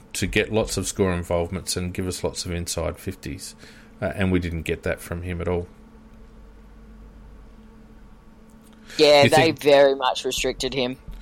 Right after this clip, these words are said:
Speaker 1: Well, do you think that that was Tom being down, or do you think that they put work on him?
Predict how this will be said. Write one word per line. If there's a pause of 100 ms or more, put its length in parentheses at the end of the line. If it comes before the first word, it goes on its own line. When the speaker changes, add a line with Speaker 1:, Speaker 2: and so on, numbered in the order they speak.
(280)
Speaker 1:
Well,
do
you
think
that
that
was (140)
Tom
being
down,
or
do
you
think
that
they
put
work
on
him?